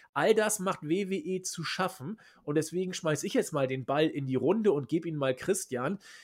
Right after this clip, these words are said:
Ähm, wie interpretierst du die Situation? Du kannst dir gerne aussuchen, ob du eher auf das W W E Produkt als solches oder auf die Zuschauer-Fan-Entwicklung, die Corona geschuldet ist, eingehen. Wie interpretierst du im Moment diese Sachlage, Christian?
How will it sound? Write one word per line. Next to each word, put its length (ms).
Ähm, 340
wie 280
interpretierst 600
du 100
die 80
Situation? 800
Du 80
kannst 260
dir 60
gerne 260
aussuchen, 380
ob 160
du 60
eher 260
auf 100
das 340
W 160
W 60
E 140
Produkt 320
als 180
solches 640
oder 280
auf 200
die 220
Zuschauer-Fan-Entwicklung, 1800
die 140
Corona 400
geschuldet 480
ist, 160
eingehen. 560
Wie 260
interpretierst 680
du 200
im 100
Moment 380
diese 180
Sachlage, 600
Christian? 420